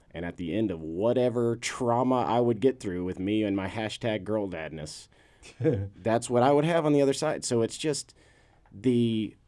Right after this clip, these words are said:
Speaker 1: the temporariness, the beautiful temporariness of everything in light of what the gospel gives us in a resurrection hope is, w-, it was pretty,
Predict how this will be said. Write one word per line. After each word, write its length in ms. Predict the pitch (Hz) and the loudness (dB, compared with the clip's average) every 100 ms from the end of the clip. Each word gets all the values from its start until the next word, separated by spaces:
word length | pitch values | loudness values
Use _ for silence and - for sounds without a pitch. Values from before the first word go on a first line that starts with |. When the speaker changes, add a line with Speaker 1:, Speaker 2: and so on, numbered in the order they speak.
| _ _ | _ _
Speaker 1:
the 640 | - 98 120 113 110 104 - _ _ _ _ - _ - | -8 -2 0 0 -2 -4 -8 _ _ _ _ -20 _ -10
temporariness, 1000 | - 135 131 107 92 87 82 78 - - _ _ _ _ _ _ _ _ - | -2 -2 0 0 0 -4 -6 -8 -14 -18 _ _ _ _ _ _ _ _ -10
the 80 | 123 | -6
beautiful 520 | 143 185 160 - 90 | -2 2 2 0 -6
temporariness 680 | 120 107 98 87 82 78 - | -4 -4 -2 -4 -4 -8 -10
of 120 | 80 | -6
everything 460 | 95 90 85 87 78 | -6 -6 -6 -8 -8
in 160 | 87 | -10
light 320 | 85 85 85 - | -8 -8 -8 -10
of 260 | 82 76 | -12 -10
what 180 | 80 85 | -10 -10
the 60 | 76 | -10
gospel 420 | 80 80 - 80 | -8 -10 -10 -12
gives 280 | - 80 78 | -10 -10 -12
us 360 | 73 - - _ _ | -12 -14 -18 _ _
in 100 | 87 | -12
a 60 | 80 | -10
resurrection 680 | 82 82 82 80 80 73 | -8 -8 -8 -10 -12 -14
hope 300 | 73 67 - - _ _ - | -14 -14 -16 -20 _ _ -12
is, 260 | 85 80 - | -10 -10 -12
w-, 300 | 65 78 87 | -12 -10 -4
it 100 | 120 | -2
was 140 | 104 | -2
pretty, 260 | - 117 90 | -4 -4 -6